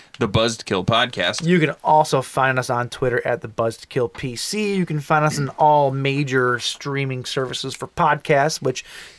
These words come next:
Speaker 2: if you're listening to this, you've already found us. So tell a friend.
Speaker 1: Lucky you.
Speaker 2: Tell your mother.
Speaker 1: <laughs> Say
Speaker 2: Say hi
Speaker 1: hi to,
Speaker 2: say
Speaker 1: say hi to your mother for me.
Speaker 2: Tell,
Speaker 1: Oh.
Speaker 2: tell your second cousin. That's your homework.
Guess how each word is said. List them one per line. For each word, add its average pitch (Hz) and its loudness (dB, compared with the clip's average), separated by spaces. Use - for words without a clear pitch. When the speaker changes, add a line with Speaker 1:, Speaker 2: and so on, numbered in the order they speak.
Speaker 2:
if 170 -4
you're 160 2
listening 190 0
to 170 4
this, 175 0
you've 175 0
already 185 2
found 185 0
us. - -4
So 143 2
tell 160 0
a 151 4
friend. 151 2
Speaker 1:
Lucky 135 0
you. 143 2
Speaker 2:
Tell 185 4
your 170 4
mother. 170 4
Speaker 1:
<laughs> - -6
Say - 2
Speaker 2:
Say - 6
hi 165 6
Speaker 1:
hi 139 4
to, 127 0
Speaker 2:
say - 0
Speaker 1:
say 180 4
hi 147 4
to 147 4
your 143 4
mother 147 2
for 113 0
me. 110 0
Speaker 2:
Tell, 226 6
Speaker 1:
Oh. - 2
Speaker 2:
tell 226 8
your 233 6
second 196 2
cousin. 123 0
That's - -2
your 143 0
homework. 123 -4